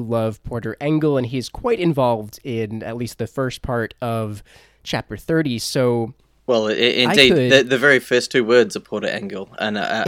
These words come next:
Speaker 2: immediately I was like, "Well, you had me at Porter Engle."
Speaker 1: <laughs> Right. I'm gonna see if I can, uh,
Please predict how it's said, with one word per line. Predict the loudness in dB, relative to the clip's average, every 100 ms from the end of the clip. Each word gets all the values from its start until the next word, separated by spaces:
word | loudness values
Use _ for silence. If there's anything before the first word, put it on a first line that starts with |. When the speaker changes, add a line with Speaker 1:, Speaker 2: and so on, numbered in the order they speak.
| 0
Speaker 2:
immediately | 6 8 8 6 4
I |
was | 2 2
like, | -4 -4
"Well, | -8 -6
you | -8
had | -8 -8
me | -10
at | -12
Porter | -10 -10 -8
Engle." | -10 -14 -20
Speaker 1:
<laughs> | _ _ -20 -20 _ -10 0 2 2
Right. | 0 0 -2 -6 -6 -10 -12 -14 -12
I'm | -4
gonna | 0 0
see | 0
if | 0
I | 0
can, | 0 -2 0
uh, | -2 -2 -4